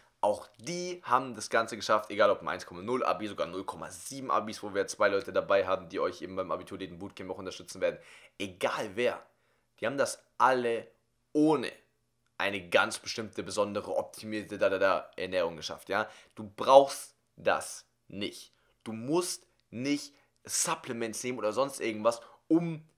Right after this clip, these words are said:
perfekt in der Oberstufe zu performen. Natürlich kannst du immer noch ein bisschen pushen, aber das ist für die meisten gar nicht relevant und auch gar nicht umsetzbar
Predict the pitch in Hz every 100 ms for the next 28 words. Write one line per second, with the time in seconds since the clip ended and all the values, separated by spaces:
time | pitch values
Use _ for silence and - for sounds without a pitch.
0 | _ - 107 - - 107 104 104 - 98
1 | 98 92 - - - 95 92 - 90 -
2 | 110 - 233 240 220 156 143 117 147 127
3 | 113 104 101 - 139 - 87 - - -
4 | 123 135 127 - 113 151 - 117 110 131
5 | 135 131 120 - 110 120 - 107 90 135
6 | 117 107 - 110 113 143 139 117 - 113